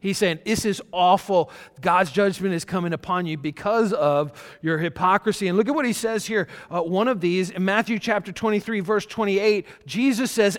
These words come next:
"Outwardly, on the outside, you look like righteous people, but inwardly, your hearts are filled with hypocrisy and lawlessness." In other words, he says, it's like you're wearing a mask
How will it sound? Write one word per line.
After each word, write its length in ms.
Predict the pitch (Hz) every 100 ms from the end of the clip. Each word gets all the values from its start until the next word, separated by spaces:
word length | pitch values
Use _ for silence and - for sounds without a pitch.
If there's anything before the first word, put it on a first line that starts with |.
| -
"Outwardly, 1120 | 214 247 302 339 269 208 175 170 175 202 196 - - - -
on 100 | 208
the 180 | 254 247
outside, 960 | 269 302 - - 180 151 160 185 175 - - -
you 160 | 175 208
look 280 | 208 277 -
like 240 | 240 220
righteous 500 | 190 208 226 220 240
people, 680 | - 240 285 208 196 120 - - - - _
but 160 | 220 220
inwardly, 720 | 262 294 339 320 262 202 180 190
your 220 | 190 196
hearts 380 | 160 233 247 -
are 80 | 220
filled 280 | 233 226
with 140 | 202 170
hypocrisy 960 | 180 - - 214 220 247 - 247 233 - - -
and 180 | 214 208
lawlessness." 840 | 190 208 233 247 202 180 190 160 - - -
In 140 | 190
other 180 | 220 285
words, 200 | 233 202
he 100 | 220
says, 300 | 226 196 - - -
it's 200 | - 214
like 220 | 240 247 240
you're 140 | 240
wearing 420 | 185 226 254 269
a 60 | 262
mask 880 | 220 226 220 170 156 190 - -